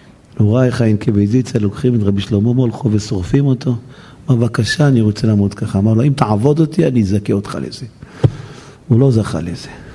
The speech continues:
הוא מת על מיטתו. אבל הוא לא היה צריך את זה כנראה.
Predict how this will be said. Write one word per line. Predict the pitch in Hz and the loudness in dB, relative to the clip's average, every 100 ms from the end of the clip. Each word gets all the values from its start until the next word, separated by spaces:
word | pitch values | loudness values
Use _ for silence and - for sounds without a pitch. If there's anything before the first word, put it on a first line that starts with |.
| - - | -16 0
הוא | 104 | 2
מת | 120 117 | 4 2
על | 107 | 2
מיטתו. | 104 - 90 - - - - - - - - - - | 2 0 -4 -2 -8 -10 -20 -20 -20 -20 -20 -20 -8
אבל | 147 160 | -2 2
הוא | 160 165 160 175 - - - | 4 4 2 0 -6 -4 -2
לא | - | 2
היה | 151 | 2
צריך | 143 131 113 98 | 2 0 0 2
את | 104 | 2
זה | 98 | 2
כנראה. | - 101 92 | 0 0 0